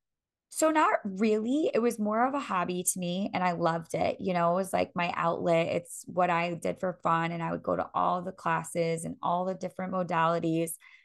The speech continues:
And I was getting my yoga teacher training during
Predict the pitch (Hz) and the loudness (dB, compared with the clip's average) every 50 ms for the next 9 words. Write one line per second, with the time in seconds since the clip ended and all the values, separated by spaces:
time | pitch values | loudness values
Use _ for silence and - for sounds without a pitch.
0 | _ _ _ _ - - 196 190 185 180 180 185 185 180 180 180 175 - - - | _ _ _ _ 0 2 2 4 4 2 0 -2 -2 -4 -6 -6 -6 -8 -12 -14
1 | _ _ _ _ _ _ _ _ _ _ _ _ _ _ _ _ _ - 220 214 | _ _ _ _ _ _ _ _ _ _ _ _ _ _ _ _ _ 2 4 4
2 | 214 214 214 220 214 226 - - _ _ _ _ _ _ _ _ _ _ _ _ | 4 4 4 4 2 0 -2 -6 _ _ _ _ _ _ _ _ _ _ _ _
3 | _ _ - 208 233 220 208 - - 190 190 202 214 220 220 220 208 196 180 175 | _ _ -2 -2 -2 -2 -2 -2 -2 0 0 0 -2 -2 -2 0 0 2 2 2
4 | 175 175 175 175 175 - - 165 170 180 180 - - 180 175 180 180 180 185 196 | 2 2 0 -2 -2 -6 -8 -6 -6 -6 -6 -4 -4 -4 -4 -4 -4 -4 -2 -2
5 | 202 208 214 - - 190 175 175 175 175 180 | -4 -4 -4 -4 -4 -4 -4 -4 -6 -10 -12